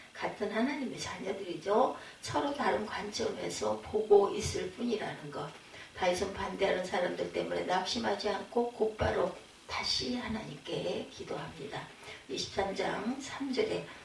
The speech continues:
다윗이 사람들이 그에게 이르되, "보소서, 우리가 유대에 있기도 두렵거늘 하물며 그 일라에 가서 블레셋 사람들의 군대를 치는 일이까?" 한지라. 다윗이 여호와께 다시 묻자온데 여호와께서 대답하여 이르시되, "일어나 그 일라로 내려와서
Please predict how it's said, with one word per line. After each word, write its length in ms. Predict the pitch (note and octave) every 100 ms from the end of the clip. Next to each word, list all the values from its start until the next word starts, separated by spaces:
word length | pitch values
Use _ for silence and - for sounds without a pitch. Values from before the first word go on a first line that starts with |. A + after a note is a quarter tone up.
| -
다윗이 580 | - G3+ F3+ F3+ - D#3+
사람들이 680 | - G#3 - E3+ D#3+ E3+ F#3+
그에게 380 | - G#3+ G#3 G#3+
이르되, 440 | F#3+ F#3 A3+ C#4
"보소서, 440 | - E3+ - - E3+
우리가 360 | D#3+ - E3
유대에 280 | G3 A3 A2
있기도 600 | - - - G3 G3+ G#3
두렵거늘 640 | - G3+ G#3 - - - E3 B3
하물며 480 | C#4+ C#4 B3 D3 D#3 - -
그 140 | - A2+
일라에 420 | A#3 C#4 A#3 F#3+
가서 260 | - - -
블레셋 460 | - F#3+ G#3+ - -
사람들의 560 | - - - - -
군대를 500 | - A3 G#3 F#3+ F#3
치는 480 | - - - C4+ C4+
일이까?" 600 | - F#3 F3 F3 - - G#3+ - G#3+ -
한지라. 380 | - C#3+ - - - - - - - - - - -
다윗이 340 | G3 G3 G#3+
여호와께 260 | F#3 F#3 F#3+
다시 380 | F3+ G#3 - B3
묻자온데 640 | A3 - A3 G3+ G3+ F#3 F3+
여호와께서 440 | E3 - - F3
대답하여 500 | F#3+ F3 E3+ F3+ F#3+
이르시되, 420 | - G3+ - A#3+
"일어나 440 | A3 G#3 A3 A#3 A#3+
그 140 | -
일라로 400 | G#3+ G3 F3+ F3
내려와서 760 | E3 E3 D#3 D3+ - A3 C4+